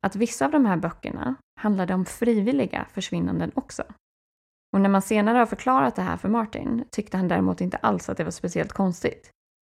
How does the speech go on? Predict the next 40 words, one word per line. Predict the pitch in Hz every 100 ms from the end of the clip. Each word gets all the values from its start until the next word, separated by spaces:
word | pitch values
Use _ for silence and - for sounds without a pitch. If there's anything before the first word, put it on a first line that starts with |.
| -
Hans | 240 -
fru | 208 202
var | 202
helt | 180 185
enkelt | 185 180 180
väldigt | 180 214 196 214 214
besatt | 185 185 - - -
av | 214
att | 175
läsa | 175 170 165 165 185
och | 185
ta | 180
del | 180 175
av | 170
olika | 175 165 - -
spännande | - 214 202 196 185
och | 175
nervkittlande | 185 196 180 - 202 - 170 165
berättelser. | 185 240 - - - - 196 _ _ _ _ _ _ -
Så | 226
han | 226
blev | 226
inte | 226
speciellt | - 175 170 165
påverkad | - 180 165 165 175
alls | - 185 -
av |
den | 185
här | 185
informationen. | 190 - 175 233 214 - - - _ _ _ _ _ -
Och | 196
egentligen | 202 208 226 214 190 170
kanske | 165 - 190 175
det | 240
känns | 240 240 240
rimligt | 220 170 165
på | 175
ett | 180
sätt | - 170
också. | 254 - - -